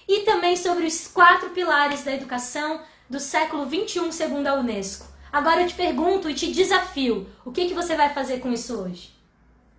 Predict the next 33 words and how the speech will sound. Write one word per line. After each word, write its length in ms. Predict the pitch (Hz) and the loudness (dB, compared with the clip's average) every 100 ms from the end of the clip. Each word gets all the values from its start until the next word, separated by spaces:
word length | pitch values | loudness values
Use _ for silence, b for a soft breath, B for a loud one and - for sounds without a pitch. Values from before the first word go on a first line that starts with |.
| _ _ b b b b b b - | _ _ b b b b b b 0
Ó, 320 | 226 220 202 | 4 6 4
vou 140 | 208 240 | 2 2
pro-, 200 | 269 262 | 2 2
vou 140 | 247 277 | 2 2
praticar 420 | 311 311 - 294 | 2 0 6 6
na 100 | 294 | 8
aula 140 | 285 | 4
de 100 | 277 | 4
reforço 420 | 285 285 285 277 - | 2 2 0 -2 -2
que 80 | |
darei 340 | 262 254 262 277 | 0 4 4 6
hoje. 260 | 247 247 | 4 4
Que 100 | - | 0
bom, 360 | 311 254 320 330 | 2 6 6 4
Tati! 540 | 339 311 285 262 - | 6 8 8 2 -4
É 80 | 247 | -6
isso 200 | 285 - | -6 -4
aí. 400 | 320 302 294 294 B B B | -4 -4 -6 -8 B B B
Traz 300 | 294 285 311 | 0 2 2
os 80 | 311 | -2
cinco 300 | 330 320 320 | -6 -2 0
E's 160 | 302 | 2
da 60 | 302 | 0
aprendizagem, 840 | 294 294 277 262 262 269 269 269 | -2 -2 -2 2 4 4 4 -2
traz 320 | - 320 349 339 | 2 4 4 -2
isso 160 | 349 | -4
pra 120 | 330 | -4
sua 180 | 285 294 | -2 -4
prática. 600 | 285 262 254 240 - 220 B B B B | -2 2 2 0 -6 -10 B B B B
Hoje 300 | 311 320 285 | 6 8 6
eu 60 | 247 | 2
te 100 | 302 | -6
desafio 800 | 247 302 311 - 277 240 202 | -4 -2 -2 -4 -4 -2 -4